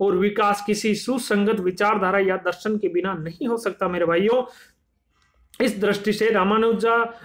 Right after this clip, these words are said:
रामानुज और रामानंद की महत्वपूर्ण भूमिका थी। रामानुज के अनुसार जगत मिथ्या नहीं वास्तविक है। इस जगत को वास्तविक मानकर उसे महत्व देने ही, देने में ही भक्ति लोकोन्मुख एवं करुणा है। यहाँ पे रामानुज जी क्या कहते हैं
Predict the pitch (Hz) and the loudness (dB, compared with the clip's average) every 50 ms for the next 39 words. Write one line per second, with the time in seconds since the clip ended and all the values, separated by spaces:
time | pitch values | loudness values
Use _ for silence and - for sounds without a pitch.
0 | - - 185 202 220 247 262 254 254 233 214 - - 226 214 196 190 185 202 220 | -4 -2 0 2 4 4 4 2 2 0 -2 -2 0 0 2 2 2 2 2 2
1 | 233 233 233 226 214 214 214 226 233 214 190 175 175 - 202 185 226 226 196 165 | 2 2 2 0 0 -4 -2 -2 -2 0 0 -2 -2 -4 -4 -2 -2 -2 -2 -4
2 | 170 180 185 175 - 190 202 - - 175 165 156 143 156 175 185 190 190 196 190 | -4 -4 -4 -4 -4 -6 -8 -8 -10 -10 -10 -8 -6 -4 -4 -2 0 0 0 0
3 | 190 190 185 - 202 202 196 175 175 185 180 202 202 202 175 156 151 175 175 214 | 0 -4 -4 -2 0 0 0 0 -2 -4 -2 0 0 0 0 -2 -2 -2 0 0
4 | 208 214 - 175 190 208 - - - 220 208 190 160 156 170 190 233 254 208 170 | -2 -4 -4 -4 -4 -4 -4 -4 -2 -2 -2 -2 -2 -4 -2 0 0 0 0 0
5 | 170 185 220 214 - - 240 - - - - - - _ _ _ _ _ _ - | 0 -2 -2 -2 -4 -10 -10 -10 -10 -12 -16 -16 -16 _ _ _ _ _ _ -14
6 | - - 262 247 254 - 220 214 247 262 254 - 262 254 208 196 214 233 233 - | -4 -2 -2 -2 0 0 0 2 2 0 0 2 0 2 2 2 2 2 0 0
7 | 285 302 - 220 214 214 233 247 233 269 247 233 233 233 254 247 208 185 190 208 | -2 -2 0 0 2 2 2 2 2 2 2 0 0 0 0 0 0 2 0 0
8 | 208 208 254 240 196 214 214 220 233 220 190 208 233 262 277 - _ _ - - | 0 0 0 0 2 2 2 2 2 2 2 2 0 0 -2 -6 _ _ -16 -6
9 | - 196 214 240 254 240 240 247 220 240 262 233 202 175 - - - 233 214 190 | -2 0 2 2 4 2 2 2 2 2 0 0 0 -2 -4 -2 -2 -2 0 0
10 | 185 185 190 185 - 240 247 220 196 196 226 233 - _ - - 175 185 226 - | 0 0 0 0 0 0 0 0 0 -2 -4 -6 -8 _ -16 -14 -12 -12 -12 -12
11 | - - 165 165 165 165 147 151 - _ _ _ _ _ _ - 165 160 175 190 | -8 -6 -6 -6 -8 -14 -18 -20 -20 _ _ _ _ _ _ -8 -6 -6 -6 -4
12 | 170 196 175 165 165 170 180 196 196 196 190 185 175 175 170 196 180 170 170 170 | -2 -2 0 0 0 -2 0 0 0 0 -2 -2 -4 -6 -4 -4 -4 -4 -4 -6
13 | 165 175 170 180 208 233 262 | -4 -4 -4 -2 0 -2 -2